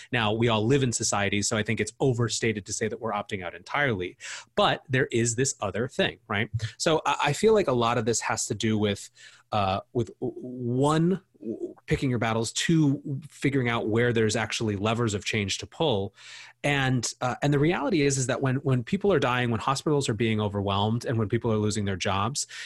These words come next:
you're not gonna win most arguments about not intervening. So I, I, I go far, I go right to the other side of that conversation and say,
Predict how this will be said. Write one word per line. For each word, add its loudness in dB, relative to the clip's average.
you're 2
not 2
gonna 2
win 2
most -2
arguments -4
about -4
not 2
intervening. -2
So 2
I, 2
I, 2
I 2
go 2
far, 0
I 0
go 0
right 0
to -2
the 0
other 0
side 0
of -2
that -2
conversation -2
and -8
say, 0